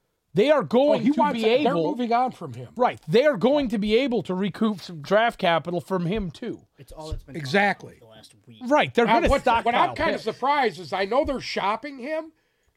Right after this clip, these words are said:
Speaker 2: but they haven't, uh, you might see this within the next week, that this guy will be gone for multiple picks.
Speaker 1: I, I
Speaker 2: So
Speaker 1: think that could be the case as well.
Speaker 2: Yes, they might be jumping back up into the first round to get stu-, to get a couple players.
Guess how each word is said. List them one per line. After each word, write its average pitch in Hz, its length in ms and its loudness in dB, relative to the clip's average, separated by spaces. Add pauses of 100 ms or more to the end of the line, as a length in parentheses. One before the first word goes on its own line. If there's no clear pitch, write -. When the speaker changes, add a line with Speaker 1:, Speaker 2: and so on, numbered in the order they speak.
Speaker 2:
but 156 140 -8
they 240 220 0
haven't, 285 380 0 (120)
uh, - 60 -16 (320)
you 339 180 2
might 381 240 0
see 320 220 -6
this 302 240 -8
within 214 220 -8
the 202 100 -8
next 190 280 -4
week, 277 380 -6 (600)
that 147 120 -8
this 247 220 -2
guy 240 240 2
will 202 120 0
be 180 140 -8
gone 185 520 0 (440)
for 202 100 -2
multiple 202 460 0
picks. - 600 -6 (360)
Speaker 1:
I, 165 220 4
I 160 220 2
Speaker 2:
So - 80 -6
Speaker 1:
think 156 180 -2
that 156 160 2
could 143 140 -4
be 139 100 -4
the 127 100 -6
case 127 300 -4
as 104 100 -16
well. 110 260 -10 (540)
Speaker 2:
Yes, 202 440 -2
they 214 120 2
might 277 180 2
be 254 120 -2
jumping 240 480 -2
back 254 320 0
up 220 140 -8
into 202 180 -10
the 175 80 -12
first 190 400 -12
round 160 340 -8 (460)
to 196 80 -6
get 190 240 -8
stu-, - 160 -16 (240)
to - 80 -20
get 190 180 -4
a 165 80 -4
couple - 300 -8
players. - 460 -12